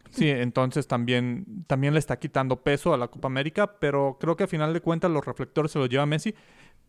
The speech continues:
Pero creo que por términos incluso se podrían meter algunos del Manchester City que son seleccionados. Es, es decir,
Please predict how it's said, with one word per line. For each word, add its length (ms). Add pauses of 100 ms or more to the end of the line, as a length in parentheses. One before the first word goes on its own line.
(680)
Pero 180
creo 140
que 100
por 180
términos 420
incluso 440
se 120
podrían 380
meter 520
algunos 480
del 360
Manchester 440
City 240
que 120
son 160
seleccionados. 760 (720)
Es, 260
es 200
decir, 640